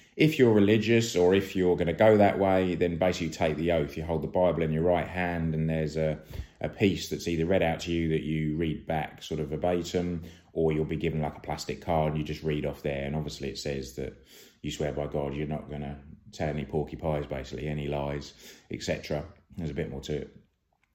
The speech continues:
Alternatively, if you're not religious at all, there, there is an affirmation you can take that doesn't involve any sort of, um, you know, religion. Um, and they cater for, obviously, all,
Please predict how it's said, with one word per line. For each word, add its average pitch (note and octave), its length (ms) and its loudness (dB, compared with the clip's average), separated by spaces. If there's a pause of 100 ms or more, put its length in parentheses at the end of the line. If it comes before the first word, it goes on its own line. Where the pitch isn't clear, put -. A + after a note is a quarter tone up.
(220)
Alternatively, G#2+ 580 6
if E2+ 80 0
you're G#2+ 80 6
not G2+ 120 4
religious D#2 340 0
at - 160 -8
all, F2 220 6
there, D#2+ 220 2
there D#2+ 260 2
is D#2 120 0
an D#2 80 -4
affirmation D#2 640 -2
you D2 100 -4
can D2+ 120 -6
take D2 400 -4 (440)
that - 140 -6
doesn't D#2+ 260 -2
involve D2 400 -2
any D#2 200 -2
sort C#2+ 240 -6
of, C#2 260 -8 (100)
um, C#2 640 -8 (120)
you D2+ 120 -8
know, C2+ 120 -6
religion. D2 580 -6 (460)
Um, D#2 360 -2
and F2 300 -4
they F2+ 100 2
cater F2+ 480 2
for, D#2+ 280 0
obviously, D#2 380 -2
all, D2 480 0